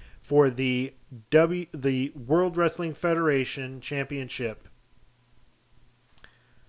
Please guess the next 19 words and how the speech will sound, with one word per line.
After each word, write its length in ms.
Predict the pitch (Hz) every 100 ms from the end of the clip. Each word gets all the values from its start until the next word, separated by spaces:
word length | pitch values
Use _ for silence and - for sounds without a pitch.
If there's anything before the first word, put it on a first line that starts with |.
| _ - - - _ _ _ - _ _ _ _ _ _ -
Also 460 | 156 185 - 180 165
this 300 | 165 156 160
week 240 | 165 151
in 100 | 151
history, 460 | 151 165 - 208 175
in 120 | 143
nineteen 460 | 165 190 - 214
ninety-five, 960 | 202 202 202 196 - 233 202 135 120 - - - _ 135
many 540 | 139 160 202 254 269
may 220 | 240 226
not 320 | 226 220 202
know 200 | 208 233
this, 320 | 214 147 120 156
especially 560 | 139 190 185 196 185
if 140 | 165 170
you're, 260 | 160 156 -
like 280 | 165 151 165
I 80 | 160
said, 500 | - 226 131 110